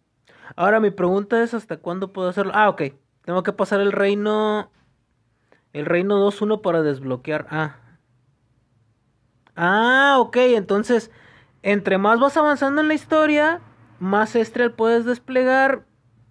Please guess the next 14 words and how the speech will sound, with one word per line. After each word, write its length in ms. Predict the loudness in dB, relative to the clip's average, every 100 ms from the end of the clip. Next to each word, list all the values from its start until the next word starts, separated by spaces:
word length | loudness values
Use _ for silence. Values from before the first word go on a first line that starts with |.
| _
Por 260 | 0 2 2
lo 180 | -2 -2
que 120 | 0
leí 320 | 2 2 2
en 100 | 0
la 80 | 0
descripción 460 | 0 -2 -6 -4
del 140 | -4 0
evento, 640 | 0 0 -4 -4 -4 -6 _ _ _ _ -20 -20 -20 -4
puedes 320 | 2 2 2
meter 320 | 0 0 0
hasta 280 | 0 0 0
diez 300 | 0 -2 -2
Estrials. 640 | -2 -2 -6 -6 -8 -12